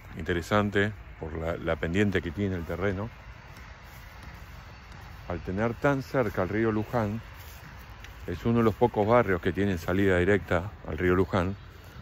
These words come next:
con la actividad náutica que te permite tener una zona de guardería, el nivel del terreno sea más elevado que otras lagunas normalmente,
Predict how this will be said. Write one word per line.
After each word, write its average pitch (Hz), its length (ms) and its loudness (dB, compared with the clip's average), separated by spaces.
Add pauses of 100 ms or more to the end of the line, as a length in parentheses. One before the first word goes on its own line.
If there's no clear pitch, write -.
(1160)
con 85 320 2 (420)
la 85 120 4
actividad 87 420 6
náutica 104 580 6 (140)
que 82 120 -4
te 85 120 2
permite 90 400 4
tener 87 460 4
una 85 340 0
zona 90 360 4
de 85 160 4
guardería, 90 640 6 (560)
el 85 280 2
nivel 98 360 8
del 104 160 8
terreno 107 560 6 (1200)
sea 98 300 6
más 120 300 8
elevado 123 640 8 (1300)
que 101 160 8
otras 117 320 10
lagunas 98 420 8
normalmente, 98 680 6